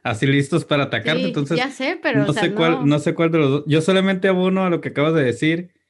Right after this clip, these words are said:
Speaker 1: que hay una escena en el restaurante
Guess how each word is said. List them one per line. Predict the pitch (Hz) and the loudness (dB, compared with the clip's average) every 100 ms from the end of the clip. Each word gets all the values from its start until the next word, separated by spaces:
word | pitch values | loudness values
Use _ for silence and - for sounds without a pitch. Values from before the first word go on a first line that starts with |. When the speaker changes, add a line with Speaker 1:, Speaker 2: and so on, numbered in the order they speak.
| _ _ | _ _
Speaker 1:
que | 123 123 123 123 123 120 120 117 - - | -2 0 2 2 2 2 0 -2 -8 -4
hay | 135 151 | 0 2
una | 160 | 2
escena | 165 170 165 170 | 2 2 2 2
en | 165 | 2
el | 135 | 0
restaurante | 117 - 117 127 160 185 | -2 -6 -4 -2 -2 -4